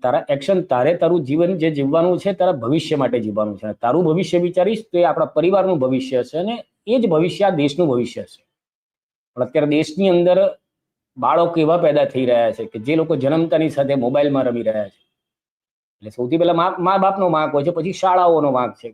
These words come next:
કે શાળાઓ પણ એવી છે કે એમને ખબર જ નથી હોતી. એટલે અમે નસીબદાર ગણીએ પોતાની જાતને કે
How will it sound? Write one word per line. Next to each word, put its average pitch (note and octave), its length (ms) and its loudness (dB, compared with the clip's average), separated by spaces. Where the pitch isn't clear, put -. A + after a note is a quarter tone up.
કે B2+ 80 -20
શાળાઓ F#3 480 2
પણ F3+ 120 0
એવી F3 200 4
છે C#3+ 140 -2
કે D3+ 180 -2
એમને E3+ 180 0
ખબર G3 280 2
જ F#3+ 40 2
નથી D3+ 240 0
હોતી. - 340 -4
એટલે - 280 -16
અમે C3 180 -2
નસીબદાર F3 640 0
ગણીએ D#3 360 0
પોતાની C#3+ 320 0
જાતને A#2 420 -2
કે C#3+ 400 -8